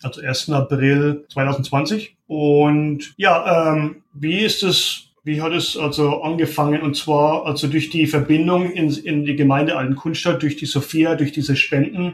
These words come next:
habe ich natürlich ein, ähm, gutes Verhältnis zum Bürgermeister und, und in den Gemeinderat. Die, äh, Bürgerstiftung, glaube ich, war das gewesen damals, wo das, äh, mitgeholfen hat. Und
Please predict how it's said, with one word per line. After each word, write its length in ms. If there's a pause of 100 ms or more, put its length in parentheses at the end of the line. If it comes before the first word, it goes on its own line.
habe 140
ich 140
natürlich 280
ein, 180 (100)
ähm, 400
gutes 340
Verhältnis 520
zum 180
Bürgermeister 920
und, 480
und 220 (240)
in 100
den 140
Gemeinderat. 760 (100)
Die, 400
äh, 260 (200)
Bürgerstiftung, 600
glaube 240
ich, 80
war 140
das 160
gewesen 320
damals, 440
wo 100
das, 360
äh, 140
mitgeholfen 640
hat. 320
Und 960